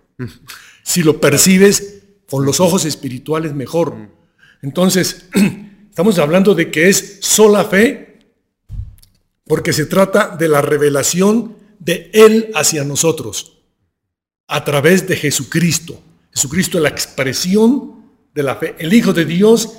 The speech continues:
Speaker 2: es la expresión de la fe, porque a partir de eso pueden haber muchas otras cosas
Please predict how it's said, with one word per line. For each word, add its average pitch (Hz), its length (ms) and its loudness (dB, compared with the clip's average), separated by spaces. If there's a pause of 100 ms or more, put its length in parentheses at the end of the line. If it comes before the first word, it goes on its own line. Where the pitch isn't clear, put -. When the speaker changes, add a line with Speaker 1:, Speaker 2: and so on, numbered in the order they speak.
(200)
Speaker 2:
es 147 140 -14
la 170 60 -2
expresión 185 760 -4
de 160 80 0
la 135 180 -2
fe, - 640 -4 (480)
porque 165 460 -4
a - 180 -12
partir 202 380 -6
de 220 120 6
eso 214 220 2
pueden 202 220 -2
haber 160 180 -2
muchas 202 320 0
otras 196 280 -8
cosas - 680 -6